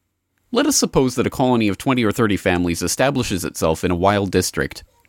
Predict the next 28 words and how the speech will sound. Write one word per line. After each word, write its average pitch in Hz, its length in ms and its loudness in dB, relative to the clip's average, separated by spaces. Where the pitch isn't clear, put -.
covered 156 320 -2
with 110 120 0
underbrush 95 440 0
and 82 120 -4
forests, - 640 -2
and 139 140 0
from 185 240 0
which, - 380 0
by 117 160 2
agreement, 90 540 0
the 120 120 0
natives 131 340 0
consent 131 440 -2
to 92 100 0
withdraw. 92 480 0
Each 220 220 -2
one 151 240 0
of 139 100 0
these 92 200 0
families 90 400 0
possesses 110 420 -4
a 104 40 2
moderate 127 520 0
but - 140 -2
sufficient 143 420 -2
amount 90 220 0
of 80 100 -4
capital, 87 480 -2